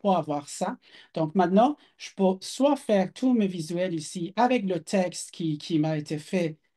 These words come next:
Bien sûr, après, je vais le voir, euh, je vais modifier, euh, je vais améliorer, et cetera, et cetera, copier, coller dans mon document.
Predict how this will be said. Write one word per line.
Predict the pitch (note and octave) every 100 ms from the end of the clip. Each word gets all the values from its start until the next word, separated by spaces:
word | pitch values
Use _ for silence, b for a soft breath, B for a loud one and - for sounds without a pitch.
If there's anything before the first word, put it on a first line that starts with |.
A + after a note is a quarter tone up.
| _
Bien | E3+ E3
sûr, | D3+ - E3
après, | E3 D3+ F3+ D#3+
je | D3+
vais | D3+ D#3+
le | D#3
voir, | C#3+ D3+ D#3 D3+ _ _ _ -
euh, | D3 D3
je | C#3+
vais | D3 D#3
modifier, | D3+ D3 C#3+ - D#3+ D#3+ E3 D#3+ b b -
euh, | D3 C#3+ C#3+
je | C3+
vais | C#3+
améliorer, | D3+ D3 D3 D3 D3+ D3 D3
et |
cetera, | - D3+ - C#3+
et | C#3
cetera, | B2+ C3+ - D#3+
copier, | D#3+ F#3 F#3 F3+
coller | D#3+ E3 D#3+
dans | D3+ D3
mon | C#3+
document. | D3 C3 D3 D3+ C#4